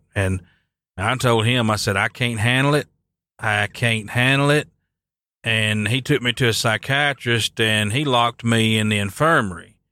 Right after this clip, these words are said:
And when they moved me out of the infirmary, they put me in a different block, which was considerably better.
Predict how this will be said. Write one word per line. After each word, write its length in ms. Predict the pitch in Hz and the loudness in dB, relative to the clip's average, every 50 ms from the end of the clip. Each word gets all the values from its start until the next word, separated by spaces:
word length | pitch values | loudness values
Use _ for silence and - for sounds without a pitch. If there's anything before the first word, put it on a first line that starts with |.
| _ _ _ _ _ _ _ _ _ _ _ _ _ | _ _ _ _ _ _ _ _ _ _ _ _ _
And 220 | - 120 113 113 113 | -4 -2 0 0 0
when 140 | 120 120 | 2 2
they 120 | 117 117 113 | 2 2 2
moved 300 | 113 127 147 170 170 151 | 2 2 2 2 2 2
me 100 | 147 139 | 0 0
out 100 | 139 139 | 0 0
of 60 | 131 | 0
the 60 | 123 117 | 0 -2
infirmary, 540 | 110 104 - 151 160 180 190 170 143 131 | -2 -2 0 2 2 2 4 4 2 2
they 160 | 120 117 120 113 | 2 2 0 0
put 260 | - - 147 135 120 | 2 2 2 2 2
me 140 | 131 127 120 | 0 0 2
in 100 | 113 110 | 2 0
a 80 | 107 | 0
different 380 | 104 120 123 113 - 113 104 107 | 0 0 -2 -2 -4 -6 -4 -2
block, 640 | 113 135 151 160 131 104 82 - - _ - - _ _ _ _ _ _ _ _ _ | 2 2 4 4 2 2 -2 -6 -12 _ -20 -20 _ _ _ _ _ _ _ _ _
which 300 | 120 123 120 - - 120 | 0 0 0 2 2 0
was 180 | 113 101 - | 0 0 -2
considerably 720 | - - - 104 95 - - - 175 175 151 123 107 104 98 | -4 -4 -4 -2 -2 0 2 2 4 4 2 2 0 0 0
better. 560 | 101 120 131 117 101 87 82 85 101 101 | 0 0 0 0 -2 -4 -6 -10 -10 -12